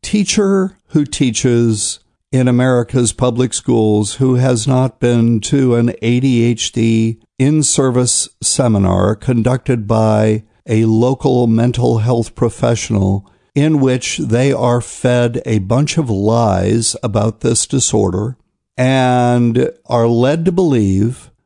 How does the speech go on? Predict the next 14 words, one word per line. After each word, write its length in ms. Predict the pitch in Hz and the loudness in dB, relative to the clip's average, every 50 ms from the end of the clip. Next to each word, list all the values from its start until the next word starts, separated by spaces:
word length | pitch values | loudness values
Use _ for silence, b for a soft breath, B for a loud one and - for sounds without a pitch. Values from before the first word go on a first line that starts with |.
| _ _ | _ _
that 680 | 143 107 107 131 131 135 131 127 127 131 - 123 117 _ _ _ _ _ _ | -8 -2 -2 0 0 2 2 2 0 -2 -4 -8 -20 _ _ _ _ _ _
they 340 | 135 110 104 135 147 190 202 | -6 -2 0 0 2 0 -2
can 440 | 196 - 156 151 139 131 123 127 123 | -2 -2 0 0 2 2 2 2 0
fulfill 600 | - - - 120 113 - - - 165 170 165 160 | -2 -2 -2 -2 -2 -2 -2 -2 0 0 2 2
their 180 | 139 143 139 143 | 2 2 2 2
responsibility 1160 | 135 127 - - - 131 131 127 - - 139 123 113 117 113 107 107 104 104 104 110 117 117 - | 0 0 -2 -2 -2 0 0 0 -2 -4 -4 -2 0 0 2 2 2 2 2 2 2 0 -2 -2
as 720 | - 117 113 110 107 110 110 107 107 107 98 - - - - _ _ _ _ _ _ | -2 0 0 2 2 2 2 2 2 0 0 -2 -6 -6 -8 _ _ _ _ _ _
citizens 760 | - - - - 208 190 202 208 - - 190 180 175 160 139 | -6 -4 -2 0 0 0 0 0 0 0 2 2 2 2 0
of 140 | 156 143 135 | 0 0 0
the 80 | 135 | 0
United 480 | 139 143 139 127 123 127 131 127 117 - | 0 2 2 2 2 2 0 0 -2 -2
States 500 | - - - 98 98 104 104 98 - - | -4 -2 0 0 0 0 0 -2 -6 -6
by 400 | - - 110 113 113 113 113 117 | -2 -2 0 0 2 0 0 0
identifying 1120 | 113 113 120 117 101 117 123 143 135 131 - - 131 123 123 127 123 120 120 120 123 139 | 0 -2 -2 0 0 0 0 0 0 -2 -2 -2 -2 0 2 2 2 2 2 2 0 -2